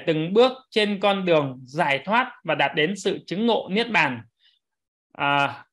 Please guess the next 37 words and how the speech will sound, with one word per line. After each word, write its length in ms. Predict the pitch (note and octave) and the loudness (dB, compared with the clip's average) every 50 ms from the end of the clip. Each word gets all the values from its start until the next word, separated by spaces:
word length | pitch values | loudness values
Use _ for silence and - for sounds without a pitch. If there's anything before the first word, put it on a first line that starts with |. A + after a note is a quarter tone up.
| _ _ _ _ - | _ _ _ _ -20
vì 260 | G3+ D3+ C#3 D#3+ D3+ | -10 -4 -2 -2 0
Thuận, 220 | D#3 E3 E3 E3+ - - - _ _ | 2 2 0 0 -2 -6 -14 _ _
đây 180 | B3 F3 F#3 | 0 2 4
là, 280 | F#3 E3+ D#3+ - - - _ | 4 4 2 0 -4 -12 _
đây 160 | - F3 F3 | -2 0 2
là 320 | F3 E3 D3+ C#3+ C#3 - - _ _ _ - | 4 4 2 2 0 -4 -10 _ _ _ -4
cái 240 | D3+ D3 D#3 F#3 G3+ | 0 2 2 2 2
điều 280 | G3+ G3+ G3 F3+ D#3+ | 2 4 6 6 6
mà 120 | D#3 C#3+ C3+ | 4 2 0
Thuận 160 | D#3 D3 C#3 | -4 -4 -4
cảm 120 | D3 A#2+ | -4 -4
thấy 100 | B2 D3 | -2 -2
biết 80 | F#3 G3+ | 0 2
ơn, 200 | G#3 F#3+ F3 E3+ | 4 4 4 2
điều 100 | D#3+ C#3+ | 2 2
thứ 60 | E3 | 2
nhất 160 | F#3+ A#3 A#3 A3 | 2 0 2 2
ha. 240 | G3 E3+ C3 - - _ _ _ _ | 0 0 0 -2 -8 _ _ _ _
Và 120 | D#3 D3+ D3 | -2 0 2
sau 140 | F3+ F#3+ | 4 4
đó 100 | F3+ F3 | 6 6
Thuận 180 | F#3+ G3+ E3+ D#3 | 4 4 2 0
nói 160 | D#3 D3+ F#3 | 0 2 2
là 280 | G3+ F3 C#3+ C3+ - - _ _ _ _ _ _ _ | 2 2 2 0 -4 -8 _ _ _ _ _ _ _
cảm 200 | - C3 B2+ E3 | -4 -2 0 0
ơn, 240 | F3 F3 F3 D#3+ D3+ D3 _ _ _ _ _ _ _ _ _ _ _ | 0 0 0 0 -4 -8 _ _ _ _ _ _ _ _ _ _ _
cảm 200 | - A#2 A2+ C#3+ | -16 -10 -6 -2
ơn, 200 | D#3 D#3 D#3 D3 D3 _ _ _ _ _ - | -2 -2 -2 -4 -10 _ _ _ _ _ -12
cảm 180 | C#3 A2+ B2+ | -10 -6 -2
ơn. 140 | D3 C#3+ B2 - - _ _ _ _ _ _ _ _ _ _ _ _ _ _ _ _ _ | -2 -2 -4 -6 -12 _ _ _ _ _ _ _ _ _ _ _ _ _ _ _ _ _
Điều 120 | F#3 F#3 F3 | 0 2 4
thứ 140 | G#3+ A#3+ | 4 4
hai, 440 | B3+ B3+ B3 A#3+ A#3 G3 C#3+ A#2+ - _ _ _ _ _ _ _ _ _ _ _ _ | 6 6 6 6 6 4 2 -2 -6 _ _ _ _ _ _ _ _ _ _ _ _
tôi 180 | B3 B3+ B3+ | 6 6 6
thật 180 | B3+ A#3 F#3+ F#3 - | 8 6 4 4 2
sự 220 | - G3+ F#3 F#3+ | 0 0 0 2
rất 180 | F#3 A#3+ C4+ | 2 2 2